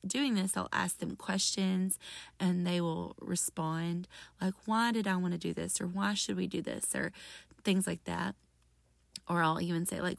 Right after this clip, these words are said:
"Why do we wanna let it dry in between layers?" and that sort of thing. And, um, I'll even show them, "Oh no, this is what happens if you don't wait," or, "This is what happens when you, um, add too much water and you, um, rub your paintbrush too much. It will tear."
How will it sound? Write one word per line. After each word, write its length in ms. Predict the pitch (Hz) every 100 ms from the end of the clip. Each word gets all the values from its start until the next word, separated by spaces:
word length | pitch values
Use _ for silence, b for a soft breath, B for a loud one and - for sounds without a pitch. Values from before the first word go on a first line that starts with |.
| -
"Why 280 | 226 226
do 100 | 240
we 140 | 233 214
wanna 200 | 202 196
let 160 | 185
it 100 | 180
dry 240 | - 180 175
in 60 |
between 360 | 180 180 - 165
layers?" 480 | - 60 62 - -
and 140 | -
that 180 | - -
sort 140 | -
of 80 | -
thing. 220 | - - - B B B B B
And, 440 | 190 185 180 175 -
um, 300 | 180 180 185 -
I'll 200 | - 190
even 240 | 208 202 208
show 240 | 196 180
them, 300 | 180 175 180 - B B -
"Oh 60 |
no, 240 | 240 262 247
this 180 | 226 -
is 120 | 233
what 160 | -
happens 400 | 190 180 202 202
if 80 | -
you 80 | 254
don't 300 | - 139 -
wait," 400 | - 180 - - -
or, 200 | 175 180
"This 260 | 208 -
is 100 | 214
what 160 | - -
happens 520 | 196 202 208 196 -
when 140 | 196
you, 260 | 196 196 190 B B B B
um, 120 | 185 196
add 220 | 190 190
too 120 | -
much 200 | 196 -
water 300 | 185 190 196 -
and 180 | 180
you, 160 | 185 180 B B B B
um, 260 | 190 180 185 -
rub 180 | 185 185
your 120 | 196
paintbrush 520 | - 233 - 180 180
too 200 | - 185
much. 320 | 170 175 - -
It 60 |
will 140 | 165 185
tear." 560 | - - 220 196 196